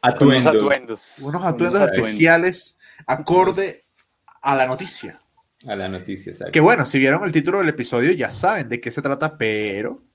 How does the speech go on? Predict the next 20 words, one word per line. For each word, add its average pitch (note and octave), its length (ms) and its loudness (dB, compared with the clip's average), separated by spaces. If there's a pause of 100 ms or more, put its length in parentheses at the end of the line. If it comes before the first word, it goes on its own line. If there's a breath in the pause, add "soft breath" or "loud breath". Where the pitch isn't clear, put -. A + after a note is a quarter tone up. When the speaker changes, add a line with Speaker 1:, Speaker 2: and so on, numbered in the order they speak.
(120)
Speaker 3:
les A#2 80 -6
vamos C3+ 240 -4
a D3+ 60 2
explicar. C3+ 680 -4 (600 loud breath)
Sin D#3 160 2
embargo, F#3 320 6
cosas F3+ 240 -2
para F3 220 4
decir C#3+ 240 0
antes, B2+ 200 -4
¿no, C#3+ 140 -4
Juan? D#3 220 -2 (1200 loud breath)
Speaker 1:
Eh, G2+ 460 -2
cosas B2 320 2
rápido, C#3+ 580 4
un B2 160 -4
saludo B2 680 4
para G#2+ 480 2 (100)
la F#2 240 -8
gente G2+ 640 -8